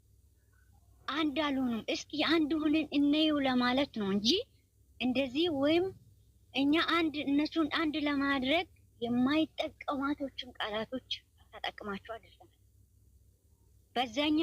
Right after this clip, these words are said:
ምክንያት ነው እንጂ ኦዲየንስ እስኪ አንድ ሁኑና ምን ያህል እንደሚደሰቱ እናንተ መንገዱን ራሱ በትክክለኛ ያመጣችሁትን ካራክተር በትክክለኛ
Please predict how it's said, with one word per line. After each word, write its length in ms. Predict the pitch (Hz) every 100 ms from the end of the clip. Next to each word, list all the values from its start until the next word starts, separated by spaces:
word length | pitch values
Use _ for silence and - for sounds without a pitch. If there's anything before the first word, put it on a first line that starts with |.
| 320
ምክንያት 420 | 311 285 285 294
ነው 120 | 262
እንጂ 160 | 247 247 -
ኦዲየንስ 440 | 269 277 302 339 320 311
እስኪ 220 | - - 349 -
አንድ 240 | 349 302 320
ሁኑና 380 | 302 302 277 302 381 _ _ _ _ _ - - - - _ _ _ _ _ _ -
ምን 160 | 285
ያህል 260 | 311 330 330
እንደሚደሰቱ 760 | 311 285 277 233 247 247 240 - - - - _ _ _ - - - - - -
እናንተ 360 | 254 277 320 311 330
መንገዱን 500 | 339 311 339 349 320 330
ራሱ 220 | 330 349
በትክክለኛ 760 | 277 330 339 349 - 339 320 247 196 - - - -
ያመጣችሁትን 840 | 233 269 320 - 320 - 330 330 311
ካራክተር 520 | 294 285 285 302 349 254
በትክክለኛ 840 | 302 359 392 381 - 320 277 247